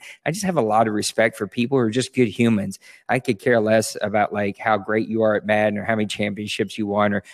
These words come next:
I don't really even, I, I'm inspired, but I don't even care how great your graphics are or how great your stream is. Like, just be a good dude. Like, I just wanna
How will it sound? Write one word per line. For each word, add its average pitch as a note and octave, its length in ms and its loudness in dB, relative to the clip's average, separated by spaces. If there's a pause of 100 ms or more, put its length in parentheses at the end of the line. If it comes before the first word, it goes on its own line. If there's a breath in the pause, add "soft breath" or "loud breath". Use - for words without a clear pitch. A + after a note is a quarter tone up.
(380 loud breath)
I A#2 220 2
don't C#3+ 240 2
really A#2 240 4
even, A2+ 380 0
I, G#2 200 -2
I'm A#2+ 140 2
inspired, A2 800 2
but G#2+ 140 2
I - 20 4
don't C3+ 160 2
even G#2+ 160 -2
care A2 300 2
how G#2+ 160 2
great G#2 340 -2
your G#2 140 -8
graphics A2 500 -2
are G#2+ 400 2
or F#2 40 -8
how G#2 120 -2
great G#2 260 -4
your G2+ 80 -10
stream A2 400 -2
is. G#2 140 -2
Like, A2+ 180 0 (220 loud breath)
just - 220 -4
be D#3 80 2
a A#2+ 80 2
good A2 240 2
dude. G#2 440 2
Like, A2 180 0
I C3 120 2
just D3 220 -4
wanna B2+ 240 -2